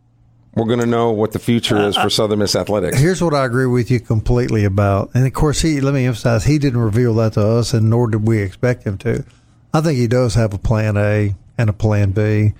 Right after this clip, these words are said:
Speaker 2: and I think Jeremy is ahead of the game. I don't think he's gonna play defense on this. I think he's gonna play offense. Now, you can play offense all day long, and maybe nothing happens. I, I, I certainly understand that, but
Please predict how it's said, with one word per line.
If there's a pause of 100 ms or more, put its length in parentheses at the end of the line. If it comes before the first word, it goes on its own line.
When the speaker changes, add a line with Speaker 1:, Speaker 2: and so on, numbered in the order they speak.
(300)
Speaker 2:
and
I
think
Jeremy
is
ahead
of
the
game. (340)
I
don't
think
he's
gonna
play
defense
on
this.
I
think
he's
gonna
play
offense.
Now, (380)
you
can
play
offense
all
day
long,
and
maybe
nothing
happens.
I,
I,
I
certainly
understand
that,
but